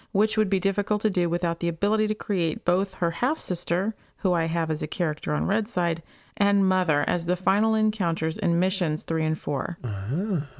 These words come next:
Speaker 1: I'm hoping you're going to be able to determine how a kidnapping victim, in her, this case her father, looks as well, but this is somewhat less important. I eagerly await more information on the day jobs, particularly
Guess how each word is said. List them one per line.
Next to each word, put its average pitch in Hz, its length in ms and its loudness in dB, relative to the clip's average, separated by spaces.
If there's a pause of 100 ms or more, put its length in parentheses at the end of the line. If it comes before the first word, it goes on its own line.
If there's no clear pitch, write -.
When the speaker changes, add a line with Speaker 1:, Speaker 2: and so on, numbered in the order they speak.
Speaker 1:
I'm 196 180 4
hoping 233 420 4
you're 196 100 2
going 180 220 2
to 175 80 -2
be 175 120 0
able 165 160 2
to 160 120 -4
determine 160 480 0
how 170 420 0
a 160 140 0
kidnapping 190 680 0
victim, 156 560 -2
in 175 140 2
her, 196 260 0 (100)
this 202 220 0
case 160 300 -2
her 160 100 -4
father, 202 480 2
looks 190 360 0
as 185 160 -2
well, 196 380 2
but 180 200 -4
this 220 180 0
is 202 100 -2
somewhat 175 380 0
less 160 220 -2
important. 156 580 -2 (960)
I 190 100 2
eagerly 233 520 2
await 180 280 2
more 180 180 2
information 175 540 -2
on 160 80 2
the 156 80 -2
day 175 180 0
jobs, - 400 -6
particularly 180 920 -2